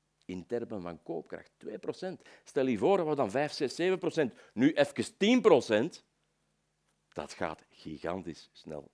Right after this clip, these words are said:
achteruit. We zijn ons er weinig van bewust. Kent iemand die foto nog? Kent iemand die man? Je kunt niks winnen, hè? Maar... Wie?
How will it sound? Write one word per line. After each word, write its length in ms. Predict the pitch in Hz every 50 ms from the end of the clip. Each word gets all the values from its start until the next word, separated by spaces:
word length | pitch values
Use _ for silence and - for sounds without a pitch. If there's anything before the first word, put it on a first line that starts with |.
| _
achteruit. 640 | - - - _ _ - - - - _ _ _ _ _ _ _ _ _ _ _ _ _ _ _ _ _ _ _ _ _ _ _ _ _ _ _
We 100 | _ 78
zijn 160 | 78 101 110
ons 140 | 113 110 98
er 100 | 92 92
weinig 260 | 95 104 107 110 -
van 120 | - 107 90
bewust. 280 | 85 92 101 - - - - - - - -
Kent 200 | _ 202 196 190
iemand 280 | - 220 233 226 220 220
die 100 | 226 202
foto 280 | - - 226 226 226 226
nog? 240 | 240 233 190 - - _
Kent 180 | - 196 185
iemand 260 | 226 214 214 220 214
die 120 | 214 220 214
man? 280 | 214 233 233 226 208 - _ _ _ _ _ _ _ _ _ _ _ _ _ _ _ _ _ _ _ _ _ _ _ _ _ _ _ _ _ _ _
Je 60 | _
kunt 180 | - 131 131
niks 160 | - 190 - -
winnen, 260 | 127 117 101 92 87
hè? 160 | - 170 175 - _ _
Maar... 380 | - 98 98 101 95 - - _ _ _ _ _ _ _ _ _ _ _ _ _ _ _ _ _ _ _ _ _ _ _ _ _ _ _ _ _ _ _ _ _ _ _ _ _ _ _
Wie? 300 | _ 127 196 226 202 -